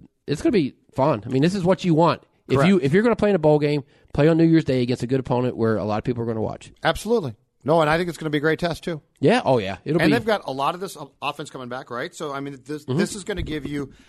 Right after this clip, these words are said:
Speaker 2: I'd much prefer to get this test. And you know what? If you lose by twenty, you lose by twenty. But let's say you win by three, you know, I don't know.
Speaker 1: Yeah. And the thing is, we don't know yet. I think this game, a lot will be,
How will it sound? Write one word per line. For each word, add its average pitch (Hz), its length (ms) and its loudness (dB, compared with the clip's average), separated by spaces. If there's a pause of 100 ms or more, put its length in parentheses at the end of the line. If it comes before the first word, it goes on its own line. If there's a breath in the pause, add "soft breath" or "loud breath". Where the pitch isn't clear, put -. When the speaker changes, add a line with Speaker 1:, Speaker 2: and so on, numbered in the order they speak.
(120 loud breath)
Speaker 2:
I'd 160 180 -4
much 156 360 -4
prefer 160 320 -8
to 139 60 -8
get 131 260 -4
this 135 160 -8
test. 147 260 -6
And 175 100 -4
you 175 60 -4
know 202 100 0
what? 214 200 0
If 208 100 -6
you 196 100 -8
lose 196 140 -2
by 214 140 -4
twenty, 220 260 -6
you 208 140 -4
lose 190 120 -2
by 202 120 -6
twenty. 254 260 -6
But 139 140 -6
let's 147 160 -8
say 185 80 -4
you 175 80 -4
win 190 140 -6
by 202 140 -4
three, 233 280 -10
you 123 120 -4
know, 170 140 -8
I 165 80 -6
don't 208 100 -8
know. 190 80 -2
Speaker 1:
Yeah. 127 380 2
And 170 180 6
the 147 40 0
thing 190 160 4
is, 135 120 2
we 147 120 6
don't 143 160 4
know 135 200 4
yet. 120 420 0 (640)
I 131 100 2
think 147 140 4
this 113 120 -6
game, 120 180 0
a 104 40 -4
lot 113 160 0
will 110 40 -4
be, 101 160 -8